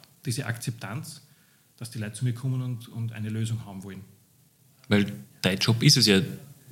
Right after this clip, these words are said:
Speaker 2: das Leben von anderen zu erleichtern oder zu verbessern, vor allem in der Zukunft, ihnen zuarbeiten zu können, neue Ideen aufzuzeigen. Das ist ja dein Job und du willst ja niemanden jetzt...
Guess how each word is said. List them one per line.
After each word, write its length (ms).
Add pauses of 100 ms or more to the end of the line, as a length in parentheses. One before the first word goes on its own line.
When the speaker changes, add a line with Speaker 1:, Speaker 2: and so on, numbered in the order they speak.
Speaker 2:
das 160
Leben 460
von 180
anderen 380
zu 80
erleichtern 480
oder 200
zu 120
verbessern, 420
vor 120
allem 100
in 60
der 100
Zukunft, 400
ihnen 180
zuarbeiten 680
zu 160
können, 280
neue 220
Ideen 320
aufzuzeigen. 680 (500)
Das 120
ist 120
ja 140
dein 420
Job 300
und 100
du 60
willst 180
ja 60
niemanden 500
jetzt... 460